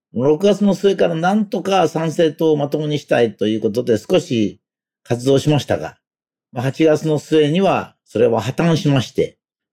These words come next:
それで収束をして、十月三十日に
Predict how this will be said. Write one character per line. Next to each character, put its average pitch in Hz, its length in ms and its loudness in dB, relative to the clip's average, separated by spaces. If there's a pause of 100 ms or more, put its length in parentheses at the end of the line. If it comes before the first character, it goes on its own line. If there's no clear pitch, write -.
(140)
そ 185 100 0
れ 196 80 2
で 196 120 4
収 180 240 2
束 165 280 0
を 160 100 2
し - 100 -10
て、 170 380 2
十 127 220 2
月 127 200 0
三 120 220 -2
十 110 140 0
日 104 260 -2
に 180 300 -2